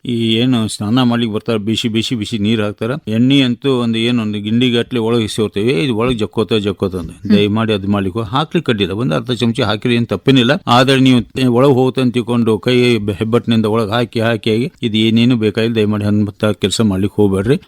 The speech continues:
Speaker 1: ಸ್ವಲ್ಪ ಹಾಕಿರ್ ತಪ್ಪಿಲ್ಲ, ಆದ್ರೆ ಜಾಸ್ತಿ ಏನು ಬೇಕಾಗಿಲ್ಲ.
Speaker 2: ಈಗ ಡಾಕ್ಟರ್, ನನ್ನ ಮಗು ಸರಿಯಾಗಿ ಬೆಳಿಲಿಕತ್ತದ,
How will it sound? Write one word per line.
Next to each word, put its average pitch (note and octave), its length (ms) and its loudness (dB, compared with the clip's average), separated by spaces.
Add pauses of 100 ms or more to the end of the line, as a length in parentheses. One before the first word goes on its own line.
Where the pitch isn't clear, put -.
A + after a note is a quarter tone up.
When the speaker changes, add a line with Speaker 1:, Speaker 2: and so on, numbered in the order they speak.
Speaker 1:
ಸ್ವಲ್ಪ D3 240 0
ಹಾಕಿರ್ B2 220 -2
ತಪ್ಪಿಲ್ಲ, B2 360 -2
ಆದ್ರೆ A#2+ 360 0
ಜಾಸ್ತಿ A2+ 320 0
ಏನು B2 140 2
ಬೇಕಾಗಿಲ್ಲ. G#2 520 0 (280)
Speaker 2:
ಈಗ C4 140 -2
ಡಾಕ್ಟರ್, D4 320 -2
ನನ್ನ C4 240 2
ಮಗು A#3 280 0
ಸರಿಯಾಗಿ A3+ 460 0
ಬೆಳಿಲಿಕತ್ತದ, F#3+ 720 -4